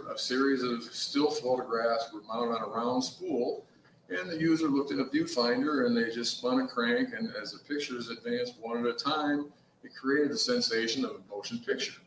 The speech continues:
Uh, these movies were generally only a minute or two long and featured something like a couple of bank robbers walking in a bank, some shots fired, they run out with a sack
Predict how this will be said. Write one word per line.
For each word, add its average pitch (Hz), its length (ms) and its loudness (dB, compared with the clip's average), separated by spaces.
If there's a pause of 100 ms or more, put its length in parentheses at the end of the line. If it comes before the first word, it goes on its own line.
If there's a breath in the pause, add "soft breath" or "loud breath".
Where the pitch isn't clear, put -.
(500)
Uh, - 240 -20
these 208 180 -2
movies 160 400 4
were 127 80 -2
generally 123 480 4
only 117 240 4
a 110 100 0
minute 120 240 2
or 110 120 -4
two 120 260 -6
long 110 440 -4
and 104 200 -12
featured 117 320 -8
something 107 420 -8
like 101 280 -2
a 95 180 -6 (460 soft breath)
couple 123 200 0
of 117 80 0
bank 123 280 4
robbers 117 440 4
walking 117 380 4
in 120 80 6
a 117 40 4
bank, 120 440 4
some - 220 -4
shots - 400 0
fired, 120 640 2
they 101 80 0
run 120 280 4
out 117 220 2
with 110 180 0
a - 0 -
sack 120 280 4